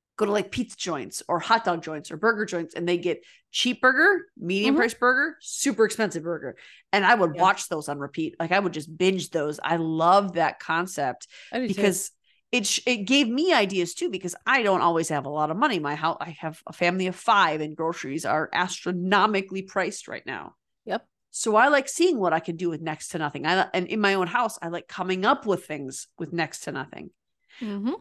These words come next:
Speaker 1: But sometimes we splurge. And so I like to see the different variables, and I like how they would run them out, the things, the extra money items. Like, I just, I just thought it was a cool concept. I liked it a lot.
Speaker 2: I did too. I, I really,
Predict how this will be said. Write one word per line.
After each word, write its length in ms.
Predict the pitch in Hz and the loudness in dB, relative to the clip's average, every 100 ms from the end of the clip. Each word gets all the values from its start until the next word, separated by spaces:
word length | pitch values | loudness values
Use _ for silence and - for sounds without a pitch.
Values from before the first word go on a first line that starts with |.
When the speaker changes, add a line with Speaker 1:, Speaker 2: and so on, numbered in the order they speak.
| - | -2
Speaker 1:
But 140 | 285 | -2
sometimes 640 | - 466 440 254 196 240 - | 0 -2 2 4 4 0 -2
we 80 | |
splurge. 680 | 277 - 440 508 175 131 - - | -2 -2 2 4 4 0 -4 -8
And 140 | 190 | -4
so 120 | 247 | 4
I 60 | 220 | 4
like 360 | 208 226 240 | 6 4 2
to 100 | 254 | -4
see 240 | - - 214 | -6 -6 -6
the 120 | 180 | -6
different 460 | 180 190 156 156 165 | -4 -6 -6 -8 0
variables, 640 | 214 247 190 143 135 - | 2 4 2 0 -6 -6
and 160 | 175 180 | -2 0
I 60 | |
like 320 | 175 202 220 | 2 0 0
how 220 | - 233 208 | -4 -4 -2
they 340 | 190 190 190 - _ _ | -2 -4 -6 -20 _ _
would 160 | 190 170 | 0 2
run 180 | 170 170 | 2 2
them 140 | 170 | 0
out, 180 | 156 - _ - | -2 -4 _ -8
the 320 | 143 143 190 _ _ _ _ _ _ | -6 -6 -8 _ _ _ _ _ _
things, 720 | - 269 294 311 320 302 - | 0 2 2 2 2 2 -4
the 480 | 220 214 190 180 - | -4 -2 0 0 0
extra 680 | 202 202 - 220 190 185 170 - | 0 0 -4 2 4 4 0 -4
money 380 | 202 214 220 - | -2 0 0 0
items. 500 | 214 214 208 208 202 | 0 2 0 -4 -8
Like, 160 | 220 - | -12 -8
I 80 | 247 | -8
just, 180 | 285 - | -8 -4
I 100 | 247 | -4
just 220 | 254 - | -2 -4
thought 160 | 320 302 | 2 2
it 40 | 254 | 2
was 100 | 233 | -4
a 60 | |
cool 200 | - 202 | -4 -6
concept. 440 | - 131 - - - | -6 -8 -8 -16 -12
I 80 | 101 | -10
liked 240 | 135 - | -10 -12
it 100 | - | -16
a 40 | - | -12
lot. 200 | - - | -12 -4
Speaker 2:
I 80 | - | 0
did 220 | 480 226 | 2 0
too. 340 | - 247 160 - _ _ _ _ _ _ | 0 0 0 -6 _ _ _ _ _ _
I, 320 | 214 339 254 - _ | 2 2 0 -8 _
I 120 | - 285 | 0 0
really, 300 | 208 180 | 2 2